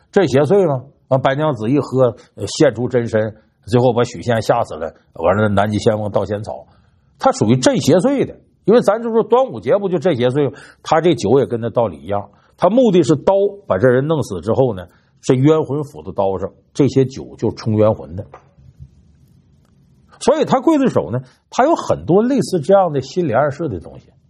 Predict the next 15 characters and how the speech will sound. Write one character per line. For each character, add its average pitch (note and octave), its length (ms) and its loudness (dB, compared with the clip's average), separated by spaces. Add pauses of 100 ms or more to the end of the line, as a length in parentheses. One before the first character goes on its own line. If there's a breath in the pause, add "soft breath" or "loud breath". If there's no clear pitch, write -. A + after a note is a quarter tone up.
(500)
你 F3 100 6
包 C4+ 240 4
括 C#4 120 4
法 G3 220 2
场 A#2 220 0
之 D#3 120 4
上， F3+ 220 2
你 A2+ 80 -6
看 C#3+ 300 -2 (480)
说 G#3+ 140 4
为 C4+ 120 2
什 G#3 80 2
么 A#3+ 80 2
杀 A3+ 280 2
人 E3 360 0